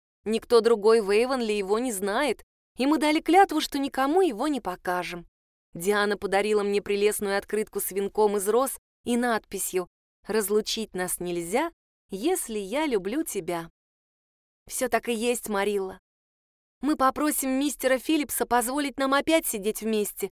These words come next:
а Джерти Пай пусть отправляется к Минни Эндрюс. А потом у нас был элегантный чай. Миссис Барри поставила нам лучший фарфоровый сервиз,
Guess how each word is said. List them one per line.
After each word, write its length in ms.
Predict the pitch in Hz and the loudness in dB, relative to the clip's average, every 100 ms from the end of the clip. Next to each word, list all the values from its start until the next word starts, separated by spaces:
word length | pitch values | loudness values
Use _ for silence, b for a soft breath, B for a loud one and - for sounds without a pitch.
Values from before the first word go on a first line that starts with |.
| _ | _
а 140 | - 226 | -2 -2
Джерти 380 | 226 269 - 285 | 0 -2 -2 0
Пай 240 | 392 440 | 4 4
пусть 260 | - 233 226 | 2 -4 -4
отправляется 840 | - 220 214 196 185 - 185 165 _ - | 0 2 4 4 2 0 -4 -6 _ -6
к 60 | |
Минни 560 | 247 311 403 403 339 214 | 0 2 4 4 4 2
Эндрюс. 440 | 208 196 202 - - _ _ _ _ - | 0 -2 -2 -6 -12 _ _ _ _ -12
А 120 | 202 | -6
потом 440 | 208 - 302 339 | -6 0 2 4
у 40 | 233 | 2
нас 280 | 196 190 | -2 -6
был 260 | 165 170 165 _ _ _ _ | -6 -10 -10 _ _ _ _
элегантный 760 | - 208 185 214 220 214 202 214 | -2 0 2 2 0 -2 -4 -4
чай. 480 | - - 196 165 - _ _ _ - | -4 -4 -4 -4 -10 _ _ _ -2
Миссис 360 | 240 240 240 202 | 0 2 0 2
Барри 260 | 233 233 | 4 4
поставила 520 | 233 226 247 233 240 | 2 2 4 6 6
нам 160 | 233 233 | 6 4
лучший 340 | 269 - 294 | 2 0 -2
фарфоровый 520 | 247 226 - 294 277 294 | 0 0 0 -2 -2 -2
сервиз, 500 | 359 349 285 196 | 0 0 0 -4